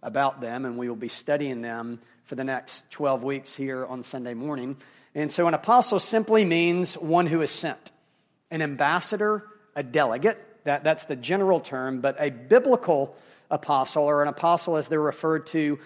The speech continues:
in Scripture, are people that saw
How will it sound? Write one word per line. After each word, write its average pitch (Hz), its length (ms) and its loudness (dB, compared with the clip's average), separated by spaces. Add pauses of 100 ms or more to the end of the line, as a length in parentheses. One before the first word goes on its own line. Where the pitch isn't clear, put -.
(180)
in 175 200 -2
Scripture, 156 800 -2 (160)
are 139 160 2
people 156 840 0 (360)
that 147 260 0
saw 147 840 2